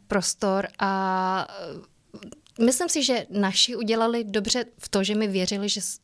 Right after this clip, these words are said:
že se dokážu jako postarat o svoje vlastní štěstí. Jo, že, eh, mi neříkali, „Takhle to má být a, a takhle to musíš udělat.“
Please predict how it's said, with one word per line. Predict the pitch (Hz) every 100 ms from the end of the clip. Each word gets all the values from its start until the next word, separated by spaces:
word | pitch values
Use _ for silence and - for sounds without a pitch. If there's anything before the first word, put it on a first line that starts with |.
| -
že | 202
se | 196
dokážu | 202 190 202 196 208
jako | 190 196
postarat | - 185 - 190 196
o |
svoje | - 202
vlastní | 185 185 - 196
štěstí. | - - - - - - - - - -
Jo, | 180 175
že, | 190 196 185 185 180 -
eh, | 180 180 180 180 175
mi | 190
neříkali, | 185 175 - 185
„Takhle | 180 180 202
to | 190 -
má | 190 180
být | 175 180 202 220 - -
a, | 175 170
a | 170
takhle | 180 175 202
to | - 190
musíš | 180 - -
udělat.“ | 185 202 202 208